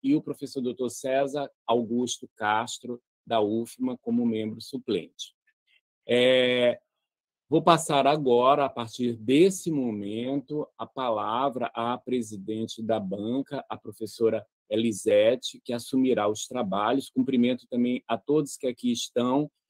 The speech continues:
é, para poder aqui prestigiar o professor doutor Lindo. É uma honra eu fazer parte desse momento. Professor Lindo, que já foi nosso diretor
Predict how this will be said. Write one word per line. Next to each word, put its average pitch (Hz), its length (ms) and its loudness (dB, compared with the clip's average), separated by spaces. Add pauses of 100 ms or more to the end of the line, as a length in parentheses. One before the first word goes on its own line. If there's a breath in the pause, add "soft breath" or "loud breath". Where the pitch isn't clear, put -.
(520)
é, 123 200 2
para 127 340 2
poder 120 380 2
aqui 120 120 -10
prestigiar 123 1040 2 (120)
o 123 320 0 (120)
professor 117 640 0
doutor 120 340 0
Lindo. 120 380 2
É 123 40 2
uma 135 220 4
honra 135 540 0
eu 110 100 -4
fazer 110 280 -4
parte 110 380 -6
desse 120 320 -2
momento. 113 520 -2
Professor 117 420 -6
Lindo, 127 260 2
que 120 140 -10
já 117 160 -4
foi 127 160 -2
nosso 143 420 2
diretor 127 640 0